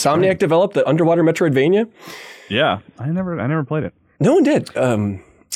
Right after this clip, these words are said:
Speaker 1: anyways, uh, <laughs> let's see. Uh, yeah, question of the week. What, what, what do you like, Leo?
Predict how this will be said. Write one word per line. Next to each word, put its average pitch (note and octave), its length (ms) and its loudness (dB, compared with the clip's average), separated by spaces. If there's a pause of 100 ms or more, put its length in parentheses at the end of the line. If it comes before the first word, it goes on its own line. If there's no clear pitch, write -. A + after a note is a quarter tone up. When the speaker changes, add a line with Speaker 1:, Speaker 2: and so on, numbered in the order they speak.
Speaker 1:
anyways, G#4 460 2
uh, G3 840 4
<laughs> F#3+ 40 2
let's A#3+ 220 2
see. E3+ 600 4 (140)
Uh, E3+ 260 4
yeah, F3+ 140 4
question A#3 300 0
of G#3+ 40 2
the G3+ 60 6
week. G#3 460 0 (340)
What, D#3 180 2
what, E3+ 80 2 (120)
what F#3+ 80 4
do A3 40 2
you D#4+ 140 4
like, A#2+ 200 2
Leo? B2+ 360 2